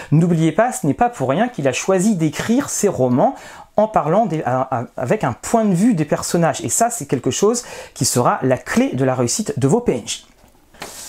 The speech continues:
Game of Thrones est un univers qui est parfois un peu violent. Oui, je sais, c'est pas le scoop du siècle,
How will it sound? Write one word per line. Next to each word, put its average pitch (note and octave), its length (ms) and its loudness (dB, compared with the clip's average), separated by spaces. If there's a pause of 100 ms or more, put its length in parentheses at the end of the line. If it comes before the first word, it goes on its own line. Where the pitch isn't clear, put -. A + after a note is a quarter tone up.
(280)
Game D4+ 180 4
of G#3+ 160 0
Thrones C4 300 2 (120)
est B3 180 0
un F#3 120 2
univers D#3 460 0
qui - 160 -2
est B2+ 40 0
parfois F3+ 360 -2
un A2+ 140 -2
peu G3+ 180 0
violent. A2 580 0 (640)
Oui, A2+ 240 2
je - 140 -4
sais, D#3 500 0
c'est - 220 -6
pas C#3+ 120 2
le D3 100 0
scoop C#3+ 280 -2
du A2 100 -4
siècle, F2 600 0